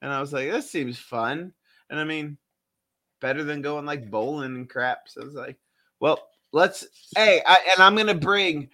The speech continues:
the painting. If y'all want me to hang it up here,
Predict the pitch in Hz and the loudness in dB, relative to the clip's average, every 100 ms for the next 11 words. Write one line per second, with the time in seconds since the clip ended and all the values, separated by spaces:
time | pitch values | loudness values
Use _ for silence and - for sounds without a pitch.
0 | _ _ 156 - 214 208 170 135 123 _ | _ _ -8 0 4 4 2 -6 -12 _
1 | _ _ _ _ _ _ _ _ _ _ | _ _ _ _ _ _ _ _ _ _
2 | _ _ _ _ 151 165 180 175 185 165 | _ _ _ _ -4 -2 -2 -2 -6 -6
3 | 190 196 202 208 196 - 160 127 | -6 -6 -4 -2 -2 -4 -8 -8